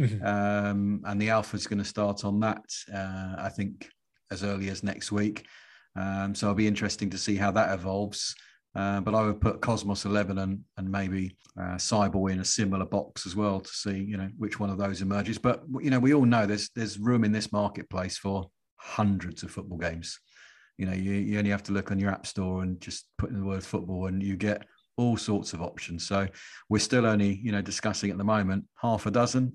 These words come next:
Speaker 2: eight <laughs> games at best. Um,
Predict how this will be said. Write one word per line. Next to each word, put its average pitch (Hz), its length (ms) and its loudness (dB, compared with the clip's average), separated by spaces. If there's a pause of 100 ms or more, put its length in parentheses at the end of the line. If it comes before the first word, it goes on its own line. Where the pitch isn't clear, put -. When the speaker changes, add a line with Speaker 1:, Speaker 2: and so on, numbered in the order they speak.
Speaker 2:
eight 117 320 2 (220)
<laughs> - 200 -20
games 113 380 2
at 90 120 -4
best. 120 420 0 (600)
Um, 104 1080 2